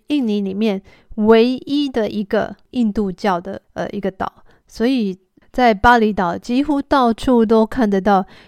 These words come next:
印度教的寺庙，非常的漂亮。我非常喜欢这个印度教的寺庙的建筑，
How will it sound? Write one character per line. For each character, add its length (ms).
印 180
度 160
教 200
的 200
寺 260
庙， 340
非 200
常 160
的 120
漂 320
亮。 200
我 180
非 240
常 220
喜 260
欢 220
这 100
个 100
印 220
度 160
教 260
的 300
寺 200
庙 160
的 140
建 320
筑， 300